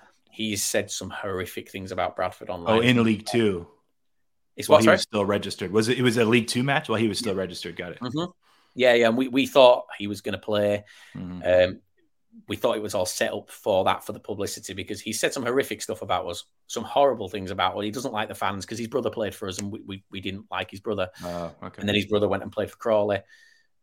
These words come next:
Speaker 1: Um, and that's, yeah. So we all thought it was set up for that, and then he didn't. He ended up playing against Leeds in, in the F A Cup. Um, yeah,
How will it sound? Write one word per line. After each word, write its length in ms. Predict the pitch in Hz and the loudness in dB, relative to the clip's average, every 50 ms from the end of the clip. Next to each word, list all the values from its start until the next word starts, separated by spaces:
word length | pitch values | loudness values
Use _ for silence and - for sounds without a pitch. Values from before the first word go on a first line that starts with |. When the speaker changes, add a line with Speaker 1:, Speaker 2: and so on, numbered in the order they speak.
| _ - | _ -6
Speaker 1:
Um, 440 | - 98 90 90 87 90 90 90 95 _ _ _ _ _ _ _ _ _ _ _ _ _ _ _ _ _ _ _ _ _ _ _ _ - | -2 2 2 2 2 0 -4 -10 -12 _ _ _ _ _ _ _ _ _ _ _ _ _ _ _ _ _ _ _ _ _ _ _ _ -14
and 120 | - 90 | -8 -4
that's, 440 | 90 - - - - - - - - _ | -4 -4 -2 -4 -8 -8 -10 -12 -14 _
yeah. 280 | - 95 87 82 85 87 _ _ _ _ _ - - | -6 -4 -2 -2 -2 -4 _ _ _ _ _ -18 -8
So 420 | - 101 95 90 87 85 - - - - | -4 0 2 2 2 0 -2 -8 -14 -6
we 160 | 107 107 107 | -2 2 4
all 160 | 107 104 101 | 6 6 4
thought 220 | 101 - 110 104 104 | 4 2 0 0 0
it 60 | 101 | -6
was 120 | 95 - | -6 -6
set 200 | - - 113 - | -4 -4 -4 -4
up 100 | 95 - | -4 -10
for 80 | - 98 | -8 -4
that, 160 | 98 98 - | -4 -2 -2
and 100 | 107 104 | -2 -6
then 60 | 98 | -4
he 80 | 101 101 | -4 -4
didn't. 300 | 98 104 95 107 87 95 | -4 -6 -6 -6 -8 -6
He 100 | 101 95 | -4 -4
ended 180 | 95 95 98 | -4 -4 -6
up 80 | - - | -12 -12
playing 240 | - - 104 95 95 | -6 -6 -4 -4 -4
against 240 | 95 90 80 - - | -8 -10 -12 -10 -8
Leeds 300 | 92 90 90 95 - 101 | -8 -8 -8 -8 -10 -12
in, 160 | 90 92 - | -12 -12 -8
in 240 | - 107 101 101 92 | -4 -4 -2 -2 -2
the 140 | 95 95 92 | 0 2 2
F 180 | - - - | 0 0 -2
A 100 | 95 90 | -4 -4
Cup. 340 | - - - 131 - - - - - - - - - - _ _ _ _ _ - 76 | -4 0 0 0 0 0 -4 -14 -14 -14 -16 -20 -20 -20 _ _ _ _ _ 0 4
Um, 420 | 85 90 92 90 90 87 87 - _ _ _ _ _ _ _ _ _ _ _ _ _ _ _ _ _ _ _ _ _ _ _ _ _ _ _ _ _ _ | 6 8 8 8 6 2 -4 -10 _ _ _ _ _ _ _ _ _ _ _ _ _ _ _ _ _ _ _ _ _ _ _ _ _ _ _ _ _ _
yeah, 240 | - 95 92 87 | -2 0 0 0